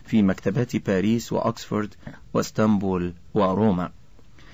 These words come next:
وما تزال صيحة المستشرق جولدسيهر تدعو العرب في كافة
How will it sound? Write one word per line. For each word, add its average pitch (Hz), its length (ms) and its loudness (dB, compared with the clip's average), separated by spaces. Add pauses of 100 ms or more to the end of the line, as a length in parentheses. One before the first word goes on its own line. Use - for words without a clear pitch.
(160)
وما 123 220 4
تزال 156 400 0
صيحة 147 380 -2
المستشرق 120 680 -4
جولدسيهر 110 760 0 (440)
تدعو 113 260 2
العرب 131 360 2
في 104 160 -2
كافة 113 340 -4